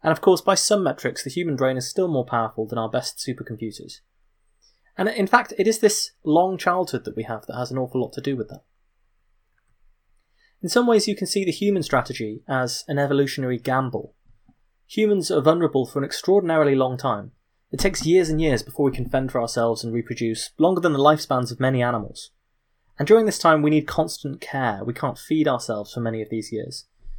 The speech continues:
A huge proportion of the food that other humans give us during this time, during our childhood and development,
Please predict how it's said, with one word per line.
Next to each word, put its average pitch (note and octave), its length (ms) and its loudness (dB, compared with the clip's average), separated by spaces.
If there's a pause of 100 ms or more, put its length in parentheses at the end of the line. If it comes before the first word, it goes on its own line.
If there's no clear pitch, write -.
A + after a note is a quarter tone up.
(960)
A C#3 40 -8
huge A3+ 400 0
proportion G3+ 440 4
of - 60 -4
the C3+ 60 -4
food D3+ 280 2
that - 120 -2
other C#3+ 140 0
humans C#3+ 380 -2
give F#3+ 180 0
us - 400 -2
during B2 240 0
this A#2 160 -8
time, C#3+ 260 2
during A#2+ 280 -2
our A2 60 -10
childhood A#2+ 420 -2
and A2+ 100 -6
development, A#2 460 -2